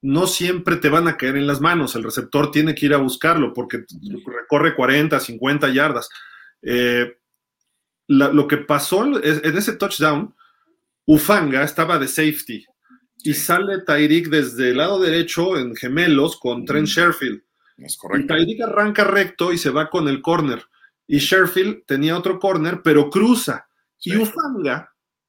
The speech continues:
Speaker 2: No
Speaker 1: se
Speaker 2: llega.
Speaker 1: va con ese. ¿Por qué? Porque saben que Tua no te va a comer a la larga. Entonces se fueron a cubrir el corto y, y empieza a cruzar el campo en una trayectoria de poste. Ese
Speaker 2: Sí.
Speaker 1: pase tenía que haber sido una línea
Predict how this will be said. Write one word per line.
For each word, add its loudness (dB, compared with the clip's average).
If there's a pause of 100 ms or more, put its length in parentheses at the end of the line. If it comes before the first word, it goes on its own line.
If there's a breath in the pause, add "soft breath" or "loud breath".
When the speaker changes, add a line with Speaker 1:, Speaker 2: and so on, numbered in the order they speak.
(400)
Speaker 2:
No -10
Speaker 1:
se -4
Speaker 2:
llega. -2
Speaker 1:
va -16
con -10
ese. -6 (360)
¿Por 4
qué? 4
Porque 0
saben 2
que 0
Tua 2
no -4
te -2
va -2
a -6
comer -2
a 4
la 2
larga. 2
Entonces -4
se 0
fueron 0
a -4
cubrir 2
el 0
corto 0 (580 loud breath)
y, 6
y 4
empieza 2
a 0
cruzar 0
el -6
campo -2
en 0
una 2
trayectoria -2
de 0
poste. -2 (260 soft breath)
Ese 0
Speaker 2:
Sí. -6
Speaker 1:
pase -8
tenía -2
que 0
haber 2
sido 0
una 0
línea 2